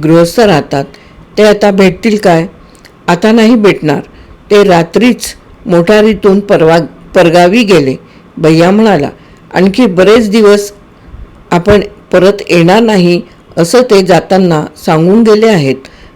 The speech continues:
"मोटारीतून ते एकटेच गेले का?" "होय, मी स्वतःच आत डोकावून पाहिलं. त्याचे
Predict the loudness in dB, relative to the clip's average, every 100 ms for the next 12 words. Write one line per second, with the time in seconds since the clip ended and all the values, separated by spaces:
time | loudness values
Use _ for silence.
0 | -4 -2 0 0 2 0 0 -2 0 0
1 | -2 -2 -4 -4 -2 -2 -2 -12 _ -6
2 | -4 -2 -2 -2 -4 -6 -20 -20 -20 -2
3 | 0 0 -2 -14 -20 _ -8 -2 0 0
4 | -4 -4 -2 -2 0 -2 -4 -20 -12 -4
5 | -2 0 0 0 0 0 0 -2 -2 -8
6 | -14 -20 -20 -20 -8 -4 -4 0 0 0